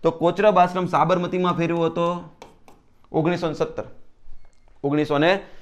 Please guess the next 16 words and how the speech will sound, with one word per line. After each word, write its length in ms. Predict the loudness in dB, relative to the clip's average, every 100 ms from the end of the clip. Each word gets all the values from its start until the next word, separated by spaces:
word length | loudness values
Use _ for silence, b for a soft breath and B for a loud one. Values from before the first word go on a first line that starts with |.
| B
સત્તર, 380 | 2 2 2 4
બરાબર. 300 | 6 6 6
કોચરબ 360 | 4 4 4
આશ્રમ 220 | 2 2 -2
ને 60 |
સાબરમતી 460 | 2 4 4 4 4
આશ્રમ 240 | 2 2
ક્યારે 180 | 4 4
કહી 120 | 2
દીધું? 300 | 0 -2 -4 B B
તો 100 | 2
કે 60 | 4
ઓગણીસો 300 | 2 0 2
ને 60 |
સત્તર. 380 | 2 4 2 0 B B 2
અને 320 | 4 2